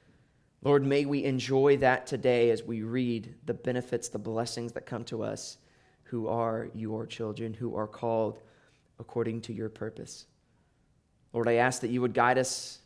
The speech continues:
as we study your word today. In Jesus' name, amen. Here in our passage today, we begin to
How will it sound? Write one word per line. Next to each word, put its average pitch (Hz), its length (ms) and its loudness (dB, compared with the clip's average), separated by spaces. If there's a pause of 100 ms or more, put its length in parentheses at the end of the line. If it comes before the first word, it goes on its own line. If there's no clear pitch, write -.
(120)
as - 140 -14
we 120 80 -4
study 127 320 0
your 135 260 2
word 135 240 0
today. 107 400 -4 (800)
In 110 80 -12
Jesus' 117 400 -4
name, 101 260 -6 (560)
amen. 107 340 -6 (2250)
Here 160 280 8
in 156 60 10
our 143 120 6
passage 156 520 2
today, 123 540 2 (880)
we 135 140 0
begin 139 360 2
to 131 240 0